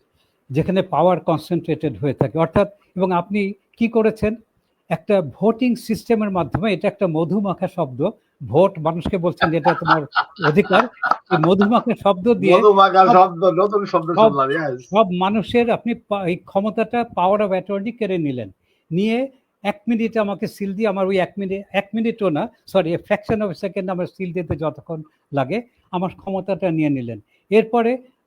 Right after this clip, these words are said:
Speaker 1: পুরো ক্ষমতা চলে গেল। তাহলে গণতন্ত্র কোথায় হলো? অতএব এই পুরো জিনিসটা হচ্ছে একটা, এর ভেতরে অনেক মানে হিপোক্রিটিক্যাল জিনিসও আছে, ডেলিবারেট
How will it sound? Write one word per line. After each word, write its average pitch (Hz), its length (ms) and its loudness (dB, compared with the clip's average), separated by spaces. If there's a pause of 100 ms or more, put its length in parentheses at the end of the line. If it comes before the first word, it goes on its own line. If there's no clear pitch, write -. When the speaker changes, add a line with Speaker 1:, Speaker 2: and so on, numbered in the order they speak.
(220)
Speaker 1:
পুরো 247 220 2
ক্ষমতা 214 540 -2
চলে 175 300 -2
গেল। 143 180 -2
তাহলে 202 280 -2
গণতন্ত্র 208 580 -4
কোথায় 196 360 -6
হলো? 120 240 -6 (480)
অতএব 220 280 0 (220)
এই 202 100 -2
পুরো 226 300 -2
জিনিসটা 214 460 -4
হচ্ছে 233 280 -4
একটা, 220 240 -6
এর 190 140 -2
ভেতরে 196 480 -4 (300)
অনেক 175 320 -4 (440)
মানে 160 180 -4
হিপোক্রিটিক্যাল 202 680 -6
জিনিসও 208 400 -4
আছে, 214 320 -6 (520)
ডেলিবারেট 185 500 0